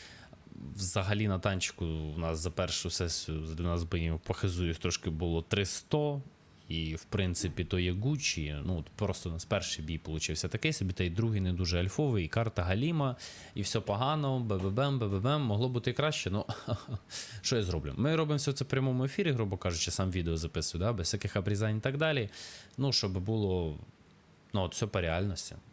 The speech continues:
А почему ні? А хай буде так. А ви будете дивитися такі, бля.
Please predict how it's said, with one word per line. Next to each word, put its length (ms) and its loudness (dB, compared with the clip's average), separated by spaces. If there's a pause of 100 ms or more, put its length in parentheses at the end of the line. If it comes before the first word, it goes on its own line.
(220)
А 100 0
почему 340 0
ні? 120 -8 (160)
А 60 -8
хай 180 2
буде 340 -4
так. 240 -12
А 60 0
ви 120 2
будете 280 0
дивитися 320 -2
такі, 200 -8
бля. 520 -4